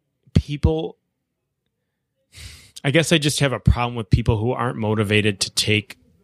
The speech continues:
advantage of every minute and second that they have here because they just don't know. You just don't know when it's gonna be your last. And you have to think, like, if I died tomorrow, okay,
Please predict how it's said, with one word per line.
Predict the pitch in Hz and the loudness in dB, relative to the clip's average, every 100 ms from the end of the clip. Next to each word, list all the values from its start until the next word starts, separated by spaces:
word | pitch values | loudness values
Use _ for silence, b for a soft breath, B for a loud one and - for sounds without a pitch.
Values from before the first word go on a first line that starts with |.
| _ | _
advantage | - 101 104 110 110 101 | -2 0 0 2 0 -2
of | 101 | 0
every | 101 101 | 0 -2
minute | 98 104 104 117 | 0 0 -2 -4
and | 104 | -8
second | 95 120 110 104 | 0 0 0 -2
that | 101 | -4
they | 95 | -4
have | 90 98 95 | 0 2 2
here | 101 92 | -2 -6
because | 92 - 113 107 | -6 -4 -2 0
they | 113 | 0
just | 104 117 - | 0 0 0
don't | - 113 120 | 0 -2 -2
know. | 107 117 110 | 0 0 2
You | 123 | 2
just | 123 113 160 - | 2 2 0 2
don't | 143 135 | 0 0
know | 120 | 0
when | 127 | 0
it's | 120 - | 0 0
gonna | 120 | 0
be | 113 | 0
your | 113 | 0
last. | 117 151 127 - | 0 0 -2 -2
And | 123 | 0
you | 120 | 2
have | 139 | 0
to | 139 | -2
think, | - 160 147 | 0 0 0
like, | 131 117 110 B B B | 0 0 -2 B B B
if | - | -2
I | 127 147 | 2 2
died | 139 120 120 120 123 110 | 2 0 2 0 -2 -4
tomorrow, | - 123 143 107 101 110 _ _ _ _ _ _ _ _ _ 127 | -4 0 0 -2 -6 -12 _ _ _ _ _ _ _ _ _ -4
okay, | 123 110 120 143 | 0 0 0 -4